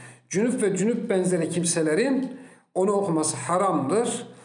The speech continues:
Mana ile rivayeti, yani mana ile rivayeti caiz değildir. Ondan sonra, e,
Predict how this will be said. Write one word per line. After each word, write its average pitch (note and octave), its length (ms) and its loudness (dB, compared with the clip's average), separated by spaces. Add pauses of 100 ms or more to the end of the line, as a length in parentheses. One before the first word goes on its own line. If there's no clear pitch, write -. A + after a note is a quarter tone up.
(100)
Mana G3 500 2
ile F#3+ 200 2
rivayeti, D#3+ 520 2
yani D#3+ 200 2
mana F3 460 2
ile D#3+ 200 2
rivayeti D#3 800 0 (420)
caiz C#3+ 500 0
değildir. D#3+ 800 0 (200)
Ondan C#3 480 -2
sonra, C#3+ 680 -2 (520)
e, C3+ 60 -6